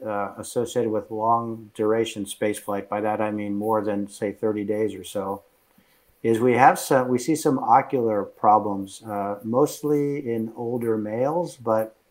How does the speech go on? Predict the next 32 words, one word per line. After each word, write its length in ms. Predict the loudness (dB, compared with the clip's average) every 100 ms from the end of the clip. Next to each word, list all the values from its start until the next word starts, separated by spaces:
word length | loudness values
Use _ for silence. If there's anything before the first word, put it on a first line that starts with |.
| _ _ _ _ -6 -6 _ -6
also, 520 | -4 0 2 4 4
you 120 | 0
know, 220 | -4 -6
throughout 400 | -4 0 2 2
the, 260 | -2 -6 -8
the 140 | -6 2
astronaut 520 | 2 2 -4 -6 0
population. 760 | 0 0 -4 -4 -6 -8 -14 -16 _ _ _ _ _ _ _ _ -4
And 180 | -2
so, 480 | 2 4 6 6 6
uh, 180 | 4 6
I, 140 | 8 8
for 160 | 6 -2
example, 520 | 0 0 2 2 8
lost 560 | 10 10 6 -8 -6
some, 320 | 0 2 2 -2
um, 540 | -2 -2 -4 -8 -12 _ _ -18 _ _
I 140 | -4 0
became 320 | 2 2 2
a 60 |
little 220 | 4 4 4
bit 140 | 2
more 160 | 2 0
farsighted 840 | 2 4 4 0 -2 0 -2 -4
when 160 | -4 -2
I 140 | -2
was 220 | -2 -6
in 120 | -8 -10
space. 560 | -4 0 0 -2 -8
You 120 | -4
know 80 | 0
how 480 | 6 10 10 8